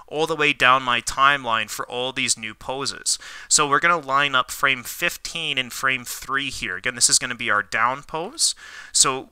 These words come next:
we're gonna go into our left view. Again, this is frame three. We can see the pose that we wanna have, and then we can see what we currently have here, right? So again, I'm just going through,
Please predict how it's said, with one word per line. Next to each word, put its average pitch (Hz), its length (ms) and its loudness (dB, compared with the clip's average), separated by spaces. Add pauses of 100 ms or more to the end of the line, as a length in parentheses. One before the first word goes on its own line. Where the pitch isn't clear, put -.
we're 139 100 -10
gonna 135 160 0
go 127 80 -2
into 120 180 -4
our 117 80 0
left 131 280 2
view. 147 220 -2
Again, 131 200 2
this 117 140 4
is 123 100 4
frame 113 300 0
three. 156 420 -6
We 143 120 -6
can 127 160 -10
see 139 180 4
the 123 100 -2
pose 135 440 2
that 123 160 2
we 120 100 -4
wanna 131 360 4
have, 190 460 2 (280)
and 135 80 -6
then 131 80 -6
we 131 80 -4
can 131 120 -4
see - 140 6
what 127 160 -8
we 120 80 -8
currently 139 460 0
have 117 320 4
here, - 300 -14 (240)
right? 143 180 -4
So 139 160 6
again, 131 240 4
I'm 127 140 0
just 127 180 4
going 117 220 -6
through, 170 500 -2